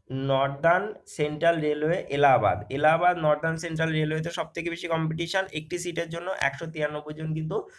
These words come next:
লড়াই করছে। অর্থাৎ প্রথমটিতে দেখুন মুম্বাইয়ের জন্য শুধু তিরানব্বই জন লড়াই করছে, আর তার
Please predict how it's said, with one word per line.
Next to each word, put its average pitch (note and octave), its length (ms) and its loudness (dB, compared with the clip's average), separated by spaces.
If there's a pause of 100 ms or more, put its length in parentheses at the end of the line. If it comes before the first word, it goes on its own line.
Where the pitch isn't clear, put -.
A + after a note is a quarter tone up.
(160)
লড়াই B2+ 420 6
করছে। G#2+ 380 -6 (220)
অর্থাৎ E3 320 0
প্রথমটিতে F#3 500 -2
দেখুন F#3 440 -4
মুম্বাইয়ের E3 440 0
জন্য E3+ 240 -6
শুধু F3 240 -10
তিরানব্বই F3+ 480 -2
জন F3+ 120 -4
লড়াই F3 320 2
করছে, F3 240 -4
আর F#3 80 -2 (240)
তার F3+ 140 4